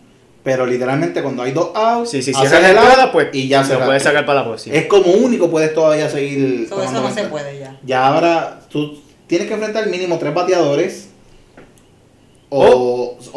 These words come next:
Speaker 1: o si
Speaker 2: o
Speaker 1: ya
Speaker 2: cerrar la
Speaker 1: haces
Speaker 2: entrada.
Speaker 1: menos de tres bateadores, haces dos,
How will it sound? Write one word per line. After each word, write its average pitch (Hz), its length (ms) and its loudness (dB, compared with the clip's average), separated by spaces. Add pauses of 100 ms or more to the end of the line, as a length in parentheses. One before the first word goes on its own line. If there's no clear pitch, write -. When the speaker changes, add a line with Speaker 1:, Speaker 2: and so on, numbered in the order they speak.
Speaker 1:
o 139 40 -2
si 139 140 -2
Speaker 2:
o 139 60 4
Speaker 1:
ya 139 100 4
Speaker 2:
cerrar 147 180 4
la 185 80 6
Speaker 1:
haces - 180 2
Speaker 2:
entrada. 185 80 2
Speaker 1:
menos 190 200 0
de 190 60 -2
tres 185 160 -2
bateadores, 190 420 2
haces 175 220 -4
dos, 214 180 -4